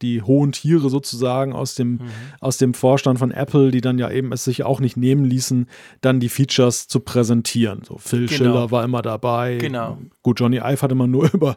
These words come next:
Speaker 1: über Video zu uns gesprochen, aber Scott Forstall, damals der Softwarechef, Craig
Speaker 2: Mhm.
Speaker 1: Federighi heute und so. Also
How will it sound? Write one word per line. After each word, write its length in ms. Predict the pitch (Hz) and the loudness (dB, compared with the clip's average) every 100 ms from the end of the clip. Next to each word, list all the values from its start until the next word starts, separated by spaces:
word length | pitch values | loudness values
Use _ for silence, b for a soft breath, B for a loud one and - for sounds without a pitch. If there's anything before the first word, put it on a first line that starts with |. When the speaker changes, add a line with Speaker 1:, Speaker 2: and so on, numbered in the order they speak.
| B 226 226 | B -8 -4
Speaker 1:
über 360 | 143 131 135 123 | 0 0 0 0
Video 260 | 151 170 | 2 2
zu 200 | 156 - | 4 2
uns 200 | 151 151 | 2 2
gesprochen, 720 | - 151 - 127 147 156 147 | 0 -2 0 2 4 2 0
aber 160 | 135 127 | 2 0
Scott 260 | - 135 123 | 0 -2 -2
Forstall, 580 | - 127 143 - 131 | 0 0 0 0 0
damals 380 | 131 127 135 135 | 0 -2 -4 -4
der 140 | 131 123 | -4 -4
Softwarechef, 880 | - 131 - 131 135 - 131 131 | -2 -2 -2 -4 -4 -2 -2 -4
Craig 180 | - 131 | -4 -4
Speaker 2:
Mhm. 60 | 117 | -2
Speaker 1:
Federighi 500 | 127 127 120 123 127 117 | -4 -2 -2 -2 -4 -2
heute 320 | 127 139 139 | -4 -4 -6
und 140 | 135 | -6
so. 180 | 123 139 B B B B | -4 -6 B B B B
Also 280 | 127 160 | 0 2